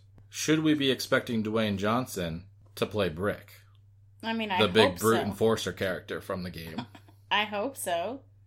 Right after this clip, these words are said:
Speaker 1: It seems like they're pretty much tied at the hip, huh?
Speaker 2: It would be really
Speaker 1: Is it
Speaker 2: confusing
Speaker 1: tied
Speaker 2: if
Speaker 1: at the hip? Glued. Glued at the hip.
Speaker 2: Joined at the hip.
Speaker 1: Fused at the hip.
Speaker 2: <laughs> Um, I feel like
Speaker 1: Sewed at the hip.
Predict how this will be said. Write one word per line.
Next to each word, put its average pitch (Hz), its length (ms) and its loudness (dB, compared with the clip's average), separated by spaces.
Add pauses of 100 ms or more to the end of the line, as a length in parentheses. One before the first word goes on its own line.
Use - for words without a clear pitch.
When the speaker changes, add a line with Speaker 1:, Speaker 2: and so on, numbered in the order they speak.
(1160)
Speaker 1:
It 104 160 -2
seems 127 360 -2
like 110 240 2
they're 113 140 2
pretty 123 320 0
much 113 280 -2
tied 110 240 2
at 101 140 -2
the 90 100 -4
hip, 98 320 -4
huh? 98 200 -4 (320)
Speaker 2:
It 285 120 2
would 302 140 -2
be 302 180 2
really 269 280 2
Speaker 1:
Is 233 60 -10
it - 40 -20
Speaker 2:
confusing 226 600 -4
Speaker 1:
tied 151 220 4
Speaker 2:
if 160 80 -2
Speaker 1:
at - 60 -14
the 160 80 -4
hip? 160 260 -6 (240)
Glued. 95 380 -6 (200)
Glued 113 200 0
at 98 140 -4
the - 80 -12
hip. 82 200 -6
Speaker 2:
Joined 220 320 -4
at - 120 -10
the - 60 -8
hip. 190 260 -14 (340)
Speaker 1:
Fused 107 600 -4
at 98 160 -4
the 110 80 0
hip. 110 340 -2 (120)
Speaker 2:
<laughs> 285 680 0 (1160)
Um, 220 540 0
I 240 140 0
feel 254 320 -2
like 247 180 0
Speaker 1:
Sewed 90 380 -2
at 98 200 -6
the 98 120 -12
hip. 104 360 -12